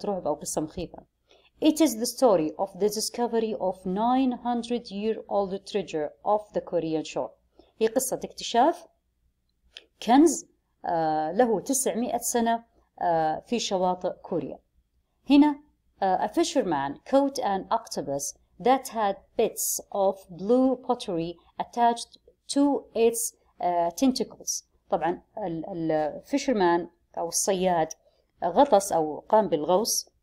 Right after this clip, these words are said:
في أعماق البحر، بح-، بحث طبعًا عن،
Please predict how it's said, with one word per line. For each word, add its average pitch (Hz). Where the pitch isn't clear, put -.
في 175
أعماق 175
البحر، 151
بح-، -
بحث -
طبعًا 156
عن، 156